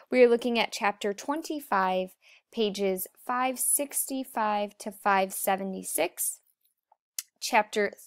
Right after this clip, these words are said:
thirty-seven, pages eight hundred and fifty to eight fifty-three, and then chapter forty-one, pages nine thirty-eight through nine forty-seven. So let's go ahead and jump on in and let's get started here.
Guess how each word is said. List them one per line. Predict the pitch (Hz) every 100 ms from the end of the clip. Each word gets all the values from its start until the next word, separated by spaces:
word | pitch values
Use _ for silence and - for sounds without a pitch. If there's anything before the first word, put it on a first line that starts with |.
| -
thirty-seven, | 311 311 233 - 202 196 196 202 - - - -
pages | 254 226 214 208 -
eight | 320 -
hundred | 269 262 240
and | 226 220
fifty | 240 226 233 226
to | - -
eight | 220 - -
fifty-three, | 220 - - 190 190 _ 285 311 311 294 285 - - - _
and | 220 214
then | 208
chapter | 202 - 262 - 233 208
forty-one, | - 294 285 277 226 220 208 208 208 _ _ -
pages | 233 208 202 196 -
nine | 214 202 208 262 277 277 - 262
thirty-eight | 254 247 - - 202 202 202 - _ _ -
through | 226 240
nine | 233 196 185 185 190
forty-seven. | - 196 190 185 - 233 208 190 170 196 - _ _ _ _ _ _
So | - 302
let's | 349 554 -
go | 330
ahead | 320 262 262 247
and | 226 220
jump | 196 214 220
on | 220 208
in | 202 202 196
and | 202
let's | 190 190 -
get | 233
started | - - 190 180 -
here. | - 226